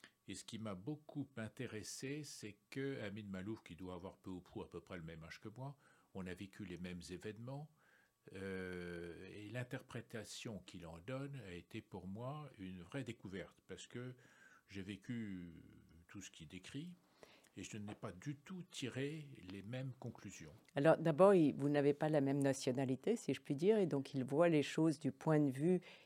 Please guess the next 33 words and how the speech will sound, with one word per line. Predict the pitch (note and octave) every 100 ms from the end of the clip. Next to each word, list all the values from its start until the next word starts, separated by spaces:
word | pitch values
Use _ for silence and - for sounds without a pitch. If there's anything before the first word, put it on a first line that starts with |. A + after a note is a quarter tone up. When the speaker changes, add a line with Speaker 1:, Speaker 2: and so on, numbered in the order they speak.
| -
Speaker 2:
il | C3+
appelle | C#3 - C3+
ça | - D3+
le | D3+ C3+
pays | - C#3 C3
de, | C3+
du | A#2+ A#2 B2+ C3
Levant, | C#3+ B2+ D#3 B3 - _ _ _ _ _ _ _ C#3
euh, | C#3 B2 -
et | C#3+ C3+
il | C#3
en | C3+
parle, | - G#3 G#3+ C#3+ _ _ _ _ _ _ _ -
Speaker 1:
Oui, | G#2+ C#3
Speaker 2:
n'est-ce | C#3 B2
Speaker 1:
alors, | D#3+
Speaker 2:
pas ? | A3+ _ _ _ _ -
Speaker 1:
ce | -
qui | C3+
m'a | C#3
intéressé, | B2 A#2 A#2 E3+
c'est | D#3 A#2+
que | -
pour | A#2 - A2
lui, | A2+ D3 E3 C3+ G2+
il | G2
envisage | A2 G#2 G2+ B2 A2+ G2 F2+ - - D#2+ F2+
les | A2+
civilisations, | - E2+ D#2+ D2 E2 - C#3 E3 G#2+
avec | D2 D2 -
les | - -
éventuels | E2+ E2+ - G2 E2
naufrages, | G2+ G#2+ - C3 C#3 D3